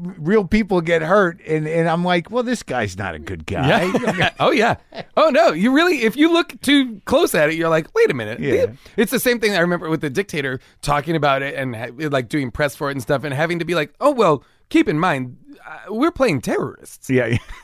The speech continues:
Speaker 1: <laughs> Right.
Speaker 2: Like,
Speaker 1: Yeah,
Speaker 2: we're,
Speaker 1: yeah,
Speaker 2: we're
Speaker 1: yeah.
Speaker 2: playing, like, we're, we're funny and all this stuff, but, like, we're, we're playing people that are, like, bad guys.
Speaker 1: Yeah.
Speaker 2: You're rooting for bad guys.
Speaker 1: Right.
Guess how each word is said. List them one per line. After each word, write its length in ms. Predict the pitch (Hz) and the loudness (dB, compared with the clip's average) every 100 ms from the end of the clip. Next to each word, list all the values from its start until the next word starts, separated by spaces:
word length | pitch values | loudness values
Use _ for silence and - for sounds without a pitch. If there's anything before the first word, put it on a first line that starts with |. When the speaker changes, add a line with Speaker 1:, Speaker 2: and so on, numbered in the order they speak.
| _ | _
Speaker 1:
<laughs> 220 | 165 139 160 | -10 -10 -6
Right. 300 | 151 - 202 | -6 -2 -2
Speaker 2:
Like, 200 | 185 147 | -2 -4
Speaker 1:
Yeah, 120 | - | 0
Speaker 2:
we're, 120 | - | 2
Speaker 1:
yeah, 220 | 160 131 | 2 0
Speaker 2:
we're 120 | 277 311 | 2 2
Speaker 1:
yeah. 120 | 131 | 2
Speaker 2:
playing, 380 | 277 277 175 160 | 4 2 2 2
like, 220 | 147 127 - _ _ - | 2 0 -8 _ _ 0
we're, 300 | 226 202 185 | 2 2 2
we're 280 | 175 170 135 | -2 -4 -2
funny 340 | 226 311 220 | 2 4 4
and 80 | 156 | 4
all 160 | 277 | 4
this 140 | 240 156 | 4 2
stuff, 160 | 262 | 0
but, 80 | 208 | 0
like, 160 | 185 151 | 0 0
we're, 200 | 285 220 | 0 2
we're 220 | 208 311 | 2 0
playing 400 | - 202 254 156 | 0 0 2 0
people 260 | 208 240 170 | -2 0 2
that 100 | 143 | 2
are, 100 | 131 | 2
like, 180 | 113 98 | -2 0
bad 260 | 180 269 | 0 0
guys. 200 | 127 87 | -4 -6
Speaker 1:
Yeah. 200 | 143 131 | -2 0
Speaker 2:
You're 120 | 226 285 | 0 2
rooting 280 | 339 262 | 2 2
for 100 | 180 | 0
bad 240 | 151 349 - | 2 2 0
guys. 300 | - - - | -6 -12 -2
Speaker 1:
Right. 320 | 202 110 - | 0 0 -2